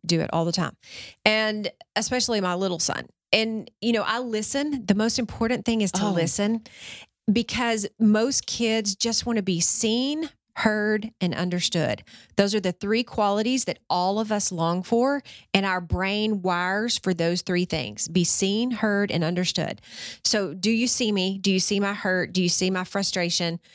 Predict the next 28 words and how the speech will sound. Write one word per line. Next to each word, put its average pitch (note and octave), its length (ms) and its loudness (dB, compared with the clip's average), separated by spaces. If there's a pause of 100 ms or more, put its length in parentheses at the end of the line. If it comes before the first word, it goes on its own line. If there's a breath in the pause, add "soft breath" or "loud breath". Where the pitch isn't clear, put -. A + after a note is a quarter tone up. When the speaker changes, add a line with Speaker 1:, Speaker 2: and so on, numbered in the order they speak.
(580 loud breath)
Speaker 1:
You G3+ 80 4
know, D#3 220 -2 (180)
are F#3+ 80 0
you F3 120 -2
listening A#3 460 0
to C4 140 0
me, B3 240 2
or F3 300 -2
are F3 100 2
you F3+ 180 2
on E3+ 120 2
your D#3+ 100 -2
phone? C#3 480 -4
Are F3 100 0
you F3+ 220 -2
typing F#3+ 340 -4
an F#3 120 0
email? D3+ 440 -2 (260 loud breath)
Like, F#3+ 260 -2
stop A3+ 440 -2
what D4 160 -2
you're C#4+ 100 2
doing G#3 320 0
and F3+ 140 -2
listen F3+ 320 -2
to G3+ 100 0
your F#3 100 2
kids, D3+ 380 -2